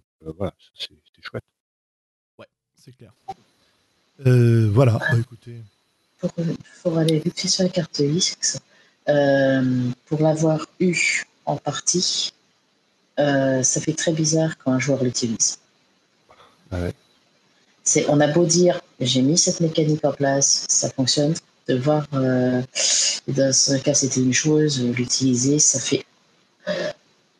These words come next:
Speaker 3: ok, je, je passe à autre chose, mais sur le coup ça fait, mon Dieu, qu'est-ce que j'ai dit, qu'est-ce qu'il fait, qu'est-ce que,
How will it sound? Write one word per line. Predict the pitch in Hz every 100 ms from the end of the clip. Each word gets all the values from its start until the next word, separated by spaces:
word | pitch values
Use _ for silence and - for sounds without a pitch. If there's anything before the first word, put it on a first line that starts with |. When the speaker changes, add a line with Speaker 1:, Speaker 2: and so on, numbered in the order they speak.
| _ _ -
Speaker 3:
ok, | 180
je, | 170 135 135 135 135
je | 139 143
passe | 143 147
à |
autre | 143
chose, | 196 202
mais | 185 160
sur | - -
le | 160
coup | 220
ça | -
fait, | 185 170 -
mon | 160
Dieu, | 156 135
qu'est-ce | 156 -
que |
j'ai | 151 151
dit, | 156 160
qu'est-ce | 160 -
qu'il | 147
fait, | 165
qu'est-ce | 160 151 -
que, | 151 147